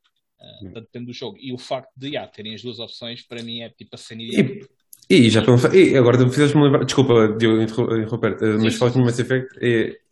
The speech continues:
Speaker 3: e agora fez-me lembrar, tipo, outros jogos de terceira pessoa que têm a opção, de facto, de jogar primeira pessoa, como o Red Dead ou G T A, são jogos que, tipo, para mim foi-, sempre serão de terceira pessoa, tipo,
Speaker 1: Yeah,
Speaker 3: quando vejo
Speaker 1: exatamente,
Speaker 3: aquilo
Speaker 1: exatamente.
Speaker 2: Mas eles são,
Speaker 3: É,
Speaker 2: o Red
Speaker 3: são
Speaker 2: Dead, o G T A não tinha de origem.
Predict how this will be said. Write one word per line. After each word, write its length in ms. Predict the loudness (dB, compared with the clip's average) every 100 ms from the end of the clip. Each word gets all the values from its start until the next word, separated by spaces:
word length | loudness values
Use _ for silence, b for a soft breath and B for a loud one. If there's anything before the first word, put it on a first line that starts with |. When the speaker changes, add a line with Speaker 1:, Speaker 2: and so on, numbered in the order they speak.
| _ _ -10
Speaker 3:
e 180 | 0 4
agora 200 | 4 4
fez-me 240 | 2 0 0
lembrar, 260 | 0 -2
tipo, 220 | -2 -6 -2
outros 380 | 0 2 2
jogos 340 | 2 2 0 -8
de 160 | -18
terceira 480 | -12 -4 -2 -2 -4
pessoa 400 | -8 -2 0 0
que 160 | 0 -2
têm 320 | -2 -6 -2
a 40 |
opção, 380 | -4 -4 -4 -4
de 80 | -6
facto, 300 | -10 -10 -12 -2
de 100 | 2
jogar 140 | 2
primeira 280 | 2 2 2
pessoa, 200 | 2 -2
como 160 | 2 2
o 40 |
Red 200 | 4 2
Dead 300 | 2 0 0
ou 100 | -4
G 100 | -4
T 160 | -4 -2
A, 180 | -2 -6 B B _
são 180 | 2 4
jogos 180 | 2 -2
que, 100 | -6
tipo, 180 | -6
para 140 | -2 0
mim 100 | 0
foi-, 220 | 0 -2
sempre 240 | -2 -6
serão 380 | -6 -4 2 2
de 60 | 0
terceira 260 | 0 0 0
pessoa, 340 | -4 -4 -2
tipo, 260 | -4 -4 -2
Speaker 1:
Yeah, 320 | -2 -4 -2
Speaker 3:
quando 200 | 2 6
vejo 200 | 4 4
Speaker 1:
exatamente, 40 |
Speaker 3:
aquilo 160 | 2 2
Speaker 1:
exatamente. 240 | 2 0
Speaker 2:
Mas 20 | 0
eles 140 | 0
são, 220 | 2 2
Speaker 3:
É, 200 | 4 6
Speaker 2:
o 200 | 4 2
Red 220 | 2 2
Speaker 3:
são 100 | 4 2
Speaker 2:
Dead, 100 | 2
o 180 | 2 2
G 180 | 0
T 100 | 0
A 80 | 0
não 140 | 0 -2
tinha 240 | -2 -2
de 60 | -2
origem. 420 | -4 -6 -8